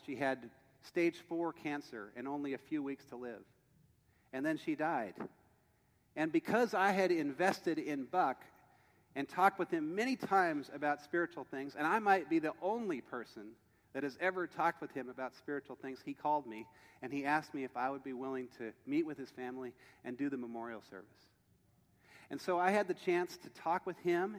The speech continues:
and his family and his extended family about Jesus, about eternal life, about heaven, and then I did the memorial service. Since then,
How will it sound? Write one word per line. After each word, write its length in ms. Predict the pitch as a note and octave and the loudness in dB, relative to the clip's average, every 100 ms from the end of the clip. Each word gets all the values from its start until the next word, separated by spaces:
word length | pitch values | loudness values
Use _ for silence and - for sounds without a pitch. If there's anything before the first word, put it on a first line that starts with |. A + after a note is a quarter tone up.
| - | -4
and 260 | D#3+ G#3 | 0 2
his 140 | G3 F3 | 2 -2
family 500 | - D#3 D3+ D#3+ E3+ - - | -4 -2 -2 -2 -6 -10 -4
and 120 | D#3+ | 0
his 140 | G3+ F3 | 2 0
extended 480 | - - F3+ E3 | -4 0 0 0
family 480 | C#3 C#3+ C#3 D3 D3+ - _ - - | -2 -4 -2 -4 -8 -14 _ -20 -12
about 380 | C3 C3 B2+ B2 | -8 -4 -4 -2
Jesus, 400 | E3 E3+ E3 F3+ - - - _ _ _ _ _ _ _ _ _ | 2 2 2 -2 -4 -18 -20 _ _ _ _ _ _ _ _ _
about 360 | B2+ D3+ C#3+ C#3+ - | -6 0 2 0 -4
eternal 440 | C3 - F#3+ F3+ | -10 -2 0 0
life, 400 | D#3+ D#3+ E3+ E3+ - - - - _ _ _ | 2 2 2 0 -8 -20 -20 -20 _ _ _
about 320 | B2 D#3+ B2 | -2 4 2
heaven, 580 | - - F#3+ F3+ F#3+ G3 F3+ - - - - | 2 2 2 4 0 -2 -10 -20 -20 -20 -6
and 140 | D3+ | -2
then 80 | E3 | 0
I 80 | D3 | 0
did 240 | C3+ D#3 | 0 0
the 80 | C#3+ | 0
memorial 440 | C3+ C3 C3+ C3 A2+ | -2 -2 -2 -4 -6
service. 280 | - G2 G2+ - - _ _ _ _ _ _ _ _ _ _ _ _ _ _ _ _ _ - - | -12 -14 -16 -20 -20 _ _ _ _ _ _ _ _ _ _ _ _ _ _ _ _ _ -4 0
Since 280 | - G3 - | 4 4 6
then, 380 | F#3 G3+ A3 | 6 6 2